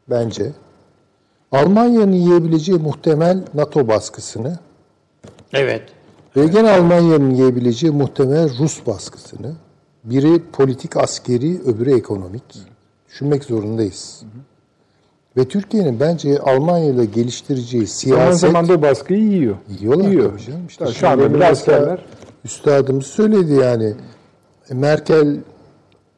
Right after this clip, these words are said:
Speaker 1: siyasi aklı takip ediyor. Mesela belli açılımlar yapıyor ama orada bir Amerika var yani o Almanya'nın içinde ve çok iyi örgütlenmiş.
Speaker 2: Hocam hatırlıyorsanız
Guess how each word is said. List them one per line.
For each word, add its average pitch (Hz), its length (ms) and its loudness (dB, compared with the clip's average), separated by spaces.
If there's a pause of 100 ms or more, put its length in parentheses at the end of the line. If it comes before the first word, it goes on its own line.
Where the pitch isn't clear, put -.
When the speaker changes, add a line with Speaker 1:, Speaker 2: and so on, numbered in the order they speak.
(180)
Speaker 1:
siyasi 147 640 2
aklı 131 300 -2
takip 131 480 -2
ediyor. 120 480 2
Mesela 123 340 -4
belli 127 220 2
açılımlar 131 600 0
yapıyor 117 560 -2
ama 139 140 0
orada 147 280 2
bir 156 60 2
Amerika 143 500 -2
var 107 140 -10
yani 113 320 -16 (300)
o 117 80 -12
Almanya'nın 117 720 -6
içinde 120 580 -6 (100)
ve 185 120 -4 (480)
çok 160 200 -6
iyi 180 100 2
örgütlenmiş. 101 960 -4
Speaker 2:
Hocam 135 200 -8
hatırlıyorsanız 143 880 -6